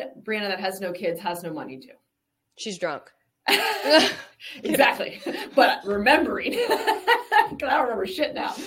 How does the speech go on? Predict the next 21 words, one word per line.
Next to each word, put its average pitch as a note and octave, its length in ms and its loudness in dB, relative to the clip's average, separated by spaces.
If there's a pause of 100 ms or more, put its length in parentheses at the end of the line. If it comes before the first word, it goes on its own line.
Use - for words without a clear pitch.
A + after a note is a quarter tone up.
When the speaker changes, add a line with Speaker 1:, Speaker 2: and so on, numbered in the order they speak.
(120)
Speaker 1:
<laughs> F#4+ 1300 2 (640)
Uh, A3+ 380 4 (100)
yeah, B3 200 2
like, F#3 240 0
what A3+ 240 -2
would C4+ 120 0
I, A3 260 -4
what A#3 180 -6
would A#3 100 -6
I F#3+ 60 -2
done? D#3 260 -6
And F#3+ 160 -12
then G3 240 -6
now, G3 460 -6
because F3 420 -10
something G3+ 400 -12
that D3+ 180 -12
gets - 220 -20
me D3+ 80 -20
so F3 680 -8
jazzed E3 600 -14